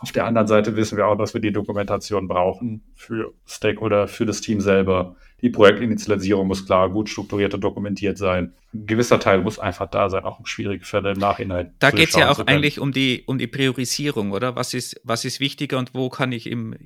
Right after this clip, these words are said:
Speaker 2: im Falle Abstriche machen oder wo soll ich priorisieren?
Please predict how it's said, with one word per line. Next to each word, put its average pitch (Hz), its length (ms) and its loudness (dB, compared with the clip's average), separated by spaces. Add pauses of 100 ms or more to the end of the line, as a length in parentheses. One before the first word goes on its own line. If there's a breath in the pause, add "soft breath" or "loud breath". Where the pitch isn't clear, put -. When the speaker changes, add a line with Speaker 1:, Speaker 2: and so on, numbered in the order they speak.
(140)
Speaker 2:
im - 180 -8
Falle 120 380 0
Abstriche - 480 -4
machen 135 560 -6
oder 107 360 -10
wo 123 300 -6
soll 117 220 -4
ich 110 120 -10
priorisieren? 104 640 -10